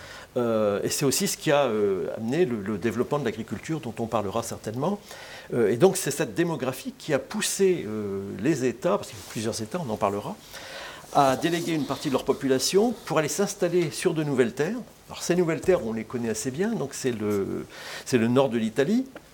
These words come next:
Et là, on a une description assez précise qui a été faite notamment par Polybe.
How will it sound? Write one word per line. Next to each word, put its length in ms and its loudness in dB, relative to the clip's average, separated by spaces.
Et 40 -4
là, 140 4
on 100 4
a 60 -4
une 100 -8
description 600 -4
assez 260 0
précise 460 -4
qui 80 -2
a 20 0
été 140 -4
faite 180 0
notamment 320 -4
par 220 -4
Polybe. 400 0